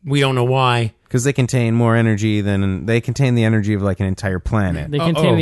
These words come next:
Speaker 1: oh.
Speaker 3: the, they, they're, well, a little pearl is, like, twenty gigatons of energy.
Speaker 1: Oh, yeah.
Speaker 2: Yeah,
Speaker 1: So
Speaker 2: it's
Speaker 1: they're
Speaker 2: more
Speaker 1: like,
Speaker 2: than the whole spaceship.
Speaker 1: they're, like, little pieces of materia.
Speaker 3: Yeah,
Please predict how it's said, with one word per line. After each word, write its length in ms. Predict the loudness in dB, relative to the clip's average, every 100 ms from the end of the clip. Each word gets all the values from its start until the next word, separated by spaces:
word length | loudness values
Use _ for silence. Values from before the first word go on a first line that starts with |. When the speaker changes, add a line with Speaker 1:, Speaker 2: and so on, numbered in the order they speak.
| 0
Speaker 1:
oh. 60 | 0
Speaker 3:
the, 160 | -2 0
they, 220 | -2 -2
they're, 240 | -2 -2
well, 200 | 0 0 0
a 60 | 0
little 200 | 2 0
pearl 260 | 0 2 2
is, 80 |
like, 160 | 0 -2
twenty 300 | -2 0 0
gigatons 600 | -2 -4 -4 -4 -4 -6
of 80 | -6
energy. 340 | -4 -4 -4
Speaker 1:
Oh, 80 | 0
yeah. 260 | 0 0 -4 -10 -8
Speaker 2:
Yeah, 100 | -4
Speaker 1:
So 120 | 0
Speaker 2:
it's 40 | 0
Speaker 1:
they're 80 | 0
Speaker 2:
more 80 | 0
Speaker 1:
like, 80 |
Speaker 2:
than 120 | 0 0
the 80 |
whole 180 | -2 -4
spaceship. 480 | -4 -6 -6 -6 -4
Speaker 1:
they're, 100 | -2
like, 60 | 0
little 180 | 0 0
pieces 280 | -2 0
of 100 | 2
materia. 680 | 0 0 2 4 4 2 -2 _ _ -16 -12 -4
Speaker 3:
Yeah, 240 | -2 -2